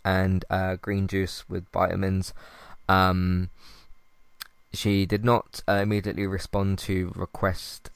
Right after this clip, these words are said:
uh, to a request for comment. Um, she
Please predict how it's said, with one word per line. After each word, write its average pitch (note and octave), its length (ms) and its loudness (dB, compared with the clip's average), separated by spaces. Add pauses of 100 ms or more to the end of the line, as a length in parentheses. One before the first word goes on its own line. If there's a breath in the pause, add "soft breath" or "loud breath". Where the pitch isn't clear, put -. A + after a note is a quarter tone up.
uh, F2 260 2 (120)
to A2+ 160 4
a G#2+ 60 6
request - 400 0
for - 100 -8
comment. - 500 0 (1160 soft breath)
Um, B2 600 2 (1160 loud breath)
she A#2+ 640 -2